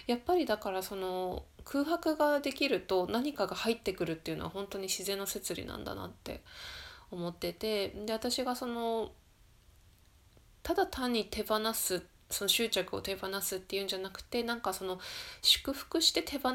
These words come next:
すっていうフレーズがなんかすごい綺麗でいいなって、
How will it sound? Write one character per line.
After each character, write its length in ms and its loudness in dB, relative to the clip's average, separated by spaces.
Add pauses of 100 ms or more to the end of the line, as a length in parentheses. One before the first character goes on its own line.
す 140 2
っ 20 0
て 240 -2
い 100 0
う 240 0 (220)
フ 140 -2
レ 160 4
ー 60 -4
ズ 120 -4
が 100 0
な 140 -2
ん 40 -4
か 100 -2
す 180 -2
ご 160 4
い 80 0
綺 160 -2
麗 180 2
で 300 -2 (120)
い 120 -4
い 20 -4
な 160 -2
っ 40 -6
て、 400 -6